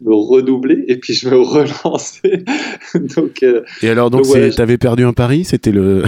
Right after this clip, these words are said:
Speaker 2: <laughs> c'est
Speaker 1: Non, non, ça fait longtemps que je voulais, euh, monter sur le, sur le Ventoux. Et puis,
Speaker 2: Ouais.
Speaker 1: comme j'ai pas de vélo, j'ai,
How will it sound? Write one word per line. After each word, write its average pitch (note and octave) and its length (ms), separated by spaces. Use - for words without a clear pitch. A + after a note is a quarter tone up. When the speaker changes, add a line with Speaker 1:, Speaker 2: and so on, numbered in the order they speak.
Speaker 2:
<laughs> - 200
c'est - 720
Speaker 1:
Non, F#3+ 120
non, A#3+ 300
ça - 180
fait D3 100
longtemps D3+ 320
que C#3+ 80
je C#3 40
voulais, B2+ 380
euh, A2+ 400
monter A#2+ 300
sur A#2+ 280
le, A#2 280
sur A#2 220
le A#2 60
Ventoux. A#2+ 320
Et G3 40
puis, G2 120
Speaker 2:
Ouais. A#2 60
Speaker 1:
comme B2+ 300
j'ai A#2+ 220
pas C3 180
de A#2 240
vélo, A#2+ 280
j'ai, - 180